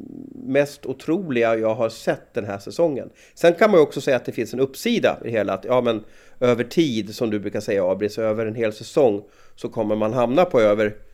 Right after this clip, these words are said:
kanske tjugo procent eller runt tjugo procent i powerplay. Eh, och då, då, då kommer ju målen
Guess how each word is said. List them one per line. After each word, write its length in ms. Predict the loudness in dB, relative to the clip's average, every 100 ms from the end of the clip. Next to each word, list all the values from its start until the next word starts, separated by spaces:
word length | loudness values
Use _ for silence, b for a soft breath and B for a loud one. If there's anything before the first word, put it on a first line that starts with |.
| -8
kanske 200 | -8 -6
tjugo 320 | -4 -4 -2
procent 360 | -6 -4 -6 -4
eller 120 | -4
runt 200 | -4 -6
tjugo 260 | -8 -8 -8
procent 360 | -10 -10 -10
i 20 | -12
powerplay. 460 | -10 -10 -10 -10 -12 b b -16 -16 -18 -14 -4
Eh, 300 | 0 0 -2 -8
och 140 | -4 0
då, 120 | 2 2
då, 260 | 2 4 4
då 120 | 0
kommer 300 | 0 0 2
ju 140 | 2 2
målen 440 | 2 2 0